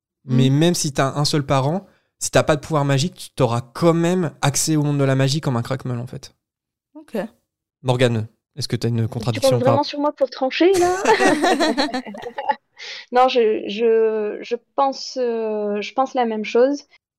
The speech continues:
Speaker 3: Après, euh, je m'étais dit, euh, il faudrait peut-être trouver des bouquins de bio, euh, sorcellerie.
Speaker 2: <laughs> Ouais.
Speaker 3: Euh, ouvrez votre manuel de biologie, page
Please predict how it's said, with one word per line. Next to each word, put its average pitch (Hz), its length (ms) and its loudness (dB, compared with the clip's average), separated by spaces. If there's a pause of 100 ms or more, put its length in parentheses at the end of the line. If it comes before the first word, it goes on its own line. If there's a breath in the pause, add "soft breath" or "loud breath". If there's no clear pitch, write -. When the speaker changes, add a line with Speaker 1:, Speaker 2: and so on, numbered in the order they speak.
(380)
Speaker 3:
Après, 233 580 4
euh, 208 40 2
je 208 120 -2
m'étais 208 280 -2
dit, 233 400 0
euh, 202 260 4
il - 200 -12
faudrait 202 200 4
peut-être 240 200 2
trouver 233 280 2
des 214 140 4
bouquins 208 320 2
de 233 80 2
bio, 233 640 6
euh, 202 560 4
sorcellerie. 226 840 4
Speaker 2:
<laughs> 220 360 0 (100)
Ouais. 202 80 4
Speaker 3:
Euh, 220 400 4
ouvrez 240 280 4
votre 254 340 0
manuel 233 760 -2
de 202 140 -4
biologie, 226 480 -4
page 214 320 0